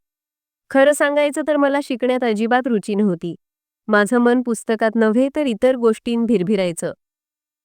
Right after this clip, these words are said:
पण आईला मात्र एकच स्वप्न होतं, माझी मुलगी शिकून स्वतःच्या पायावर उभी राहावी. ती नेहमी म्हणायची,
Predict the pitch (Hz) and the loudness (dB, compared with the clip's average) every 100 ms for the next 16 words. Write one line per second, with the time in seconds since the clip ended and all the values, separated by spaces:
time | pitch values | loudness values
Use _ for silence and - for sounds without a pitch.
0 | - 262 247 262 294 311 302 320 285 220 | 0 2 4 2 0 0 0 0 0 0
1 | 277 - 233 214 247 233 180 165 - _ | 0 0 -2 0 0 0 -2 -6 -8 _
2 | _ _ _ 196 190 233 226 226 214 233 | _ _ _ 0 2 2 0 0 -2 -4
3 | 226 240 247 240 196 196 240 233 196 180 | -2 0 0 0 -2 -2 -2 0 2 2
4 | 185 220 - 214 240 220 208 160 160 - | 0 -2 -2 0 0 0 -4 -6 -8 -12
5 | _ _ _ _ _ 247 233 247 247 294 | _ _ _ _ _ 0 2 2 2 2
6 | 294 247 202 185 185 | 0 0 -2 -6 -8